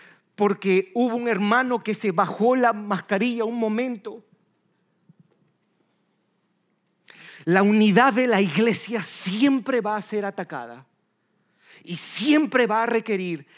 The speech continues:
determinación y valentía de parte de los creyentes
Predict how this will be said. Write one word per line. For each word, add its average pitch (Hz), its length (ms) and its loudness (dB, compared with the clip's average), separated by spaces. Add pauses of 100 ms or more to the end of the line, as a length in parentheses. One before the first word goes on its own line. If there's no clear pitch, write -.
(140)
determinación 185 1120 -2 (220)
y 185 160 -6
valentía 175 800 -2
de 190 120 -2
parte 220 320 -2
de 202 40 -2
los 185 120 -4
creyentes 180 800 -6